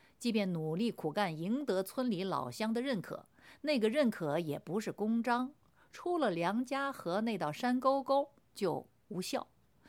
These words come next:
连五公里之外的所属公社都到不了。虽然如此，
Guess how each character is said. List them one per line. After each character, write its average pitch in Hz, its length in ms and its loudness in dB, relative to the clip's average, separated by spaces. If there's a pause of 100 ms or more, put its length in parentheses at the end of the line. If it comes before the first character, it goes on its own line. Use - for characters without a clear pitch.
(140)
连 247 260 0
五 185 360 2
公 330 240 0
里 165 160 0
之 233 220 0
外 240 220 2
的 160 120 -2
所 226 240 0
属 151 160 -2
公 269 280 -2
社 - 300 -2 (560)
都 151 140 -4
到 151 240 -2
不 - 80 -12
了。 - 240 -14 (1200)
虽 240 160 4
然 214 140 6
如 190 160 4
此， - 240 -4